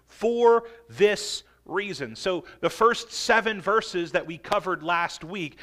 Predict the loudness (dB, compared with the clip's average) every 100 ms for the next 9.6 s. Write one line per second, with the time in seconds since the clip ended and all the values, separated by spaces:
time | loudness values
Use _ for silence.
0 | -8 0 0 0 -2 -2 -2 -2 -2 -2
1 | -4 -10 -6 -4 -4 -4 -6 -8 -4 -2
2 | -2 -4 -6 -12 -20 -20 _ -20 _ -20
3 | 0 6 6 4 -6 2 6 6 4 0
4 | 0 0 2 4 4 2 -4 0 2 2
5 | 0 -2 2 2 2 -6 -2 -2 0 -2
6 | 0 0 0 -4 -4 -6 -4 -2 -2 0
7 | 0 0 -2 -6 -6 -2 -2 -4 -2 -2
8 | -2 -8 -20 _ 0 2 0 -4 -4 -4
9 | -2 -6 -4 -2 -4